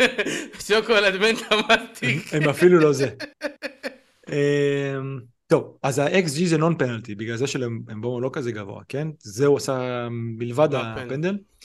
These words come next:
Speaker 2: אבל מופי, אחד שלושים וחמש נון פנלטי אקס ג'י, תשמעו, היה לו הזדמנויות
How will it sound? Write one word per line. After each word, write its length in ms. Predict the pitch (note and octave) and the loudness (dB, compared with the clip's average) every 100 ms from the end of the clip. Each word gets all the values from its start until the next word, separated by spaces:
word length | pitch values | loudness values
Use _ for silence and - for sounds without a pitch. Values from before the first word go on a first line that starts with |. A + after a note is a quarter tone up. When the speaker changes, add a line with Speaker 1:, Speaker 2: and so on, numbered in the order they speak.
| _ _ - | _ _ -10
Speaker 2:
אבל 240 | A2+ A#2 | -6 -6
מופי, 520 | B2 D3+ D#3 A2+ G#2+ _ _ _ - | 0 0 0 -10 -10 _ _ _ -12
אחד 320 | A#2 D3 D3+ | -8 -2 -4
שלושים 440 | - D3+ B2+ - D#3 | -4 -6 -4 -4 -4
וחמש 720 | D3+ - B2+ C#3+ C3+ - - _ B2 | -6 -6 -6 -4 -6 -8 -14 _ -10
נון 260 | B2+ C3+ C3 | -8 -8 -8
פנלטי 460 | C3+ C3+ C3 - B2 | -10 -10 -10 -12 -10
אקס 300 | C3 A2 G#2+ | -10 -10 -12
ג'י, 160 | G#2 C#3 | -10 -10
תשמעו, 360 | - A2+ B2+ B2 | -10 -8 -6 -4
היה 80 | |
לו 100 | C3 | -2
הזדמנויות 800 | C#3+ A#2 A2+ A2+ A#2 B2 C#3+ - | -4 -4 -8 -8 -4 -4 -4 -10